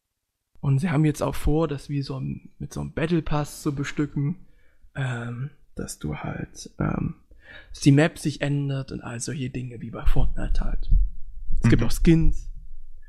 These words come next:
Speaker 1: aber nichts, was spielrelevant wäre, also nur kosmetisch.
Speaker 2: Ja, das hört sich doch sehr interessant an.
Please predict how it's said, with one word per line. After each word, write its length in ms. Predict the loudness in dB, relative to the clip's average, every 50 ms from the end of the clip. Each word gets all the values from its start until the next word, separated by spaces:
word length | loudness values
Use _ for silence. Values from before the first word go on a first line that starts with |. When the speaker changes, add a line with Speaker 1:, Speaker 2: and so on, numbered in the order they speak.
| -16 -18 -20 -20 -20 -20 -20 -20 -20 -20 -20 -18
Speaker 1:
aber 480 | -14 -12 -12 -12 -12 -12 -14 -14 -16 -18 -20 -20 -20 -20 -20 -20 -20 -20 -20 -20 -20 _ _ _ _ _
nichts, 360 | -2 0 0 0 -2 -4 -8
was 300 | -8 -8 -8 -10 -14 -16
spielrelevant 880 | -12 -6 -2 2 2 2 2 0 -2 -6 -8 -8 -8 -8 -8 -10 -10 -10
wäre, 240 | -12 -12 -12 -12 -12
also 240 | -12 -10 -8 -8 -6
nur 180 | -6 -8 -8
kosmetisch. 760 | -8 -10 -10 -10 -8 -6 -6 -6 -8 -10 -12 -12 -14 -14 -16 _ _ _ _ _ _ _ _ _ _ _ _ _ _ _ _ _ _ _ _ _ _ _ _ _ _ _ _ 0
Speaker 2:
Ja, 80 | 0
das 140 | 0 0 0
hört 80 | -2 -2
sich 100 | -2 -2
doch 140 | -4 -6 -6
sehr 180 | -4 -4 -4
interessant 500 | -4 -4 -6 -6 -4 -2 -2 -2 -4 -4
an. 200 | -6 -6 -8 -8